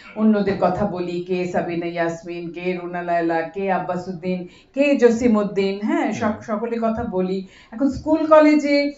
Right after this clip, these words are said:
Speaker 1: যেমন মাদ-, আমাদের যে তিনটা ধারা হয়ে গেছে লেখাপড়ার, মাদ্রাসার শিক্ষাতে তো এদের কথা লেখা থাকে না কোনো জায়গায়। তারপরে ইংলিশ মিডিয়ামেও লেখা থাকে না, শুধু বাংলা মিডিয়ামে যারা পড়ে তারা কিছুটা হয়তো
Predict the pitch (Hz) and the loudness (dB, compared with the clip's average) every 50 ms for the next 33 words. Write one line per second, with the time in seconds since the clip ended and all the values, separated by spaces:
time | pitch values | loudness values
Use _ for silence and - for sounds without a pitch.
0 | - _ - 220 226 269 269 262 269 269 269 254 226 240 240 226 220 - 240 233 | -12 _ -4 2 4 6 6 6 4 0 0 0 2 2 2 2 0 -2 0 0
1 | 240 240 220 247 240 - 247 240 - 269 247 233 226 226 240 233 220 220 233 220 | 0 0 0 0 -2 -2 -2 -4 -2 -2 -4 -2 2 2 2 2 2 2 2 4
2 | 220 220 220 220 220 202 190 208 196 - - 214 190 190 190 - 202 185 190 185 | 4 6 6 6 6 4 2 0 -2 -2 -2 -2 -2 -2 -4 -4 -6 -2 -2 0
3 | 180 180 180 180 180 - - - - _ - 220 226 220 196 233 226 226 233 247 | 2 2 2 0 0 -4 -8 -16 -16 _ 4 6 6 6 6 4 2 2 2 2
4 | 247 240 269 247 - - 247 240 233 240 233 226 226 226 226 233 226 220 208 196 | 2 2 -2 -4 -6 -4 -4 -2 0 0 0 0 2 2 2 2 0 0 0 0
5 | 214 214 214 - 208 202 196 214 202 196 196 190 196 202 202 - 208 202 190 190 | 0 0 0 0 -2 -2 0 0 0 0 0 0 -2 -4 -4 -4 -4 -4 -4 -4
6 | 185 - 180 165 165 160 - 175 170 165 160 156 165 156 151 147 151 147 151 151 | -4 -4 -4 -4 -4 -4 -6 -6 -6 -6 -4 -2 -2 -2 -2 -2 -2 -4 -4 -4
7 | - - - _ _ _ 226 214 208 202 208 226 233 240 247 247 277 294 - - | -8 -12 -18 _ _ _ 2 2 2 2 2 -2 0 2 4 6 8 8 6 6
8 | 247 262 - 247 247 240 240 233 226 214 196 190 185 196 196 185 190 180 - - | 4 0 4 4 4 4 4 0 -2 -2 -2 -2 -2 -2 -4 -2 -2 -4 -4 -4
9 | 170 165 170 180 - 247 240 233 247 269 294 285 220 214 214 214 220 214 220 220 | -4 -4 -4 -4 -2 -2 -2 -2 0 0 0 2 0 0 2 0 2 2 2 2
10 | 214 220 220 220 220 208 214 196 196 202 202 202 202 196 180 196 208 202 214 185 | 2 0 0 0 0 0 0 0 2 2 0 0 0 -2 0 -2 -2 0 0 0
11 | 175 185 185 185 202 190 - 220 214 208 202 180 185 175 170 170 - 185 180 175 | 2 0 0 -2 -6 -10 -10 -8 -2 0 0 0 0 0 -2 -2 -4 -4 -4 -4